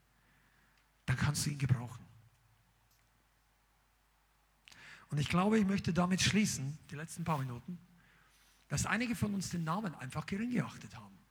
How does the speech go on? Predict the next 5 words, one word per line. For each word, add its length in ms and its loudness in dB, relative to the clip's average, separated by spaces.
Beziehungsweise 680 -2
mit 160 -4
der 160 2
Reaktion 600 4
darauf, 360 2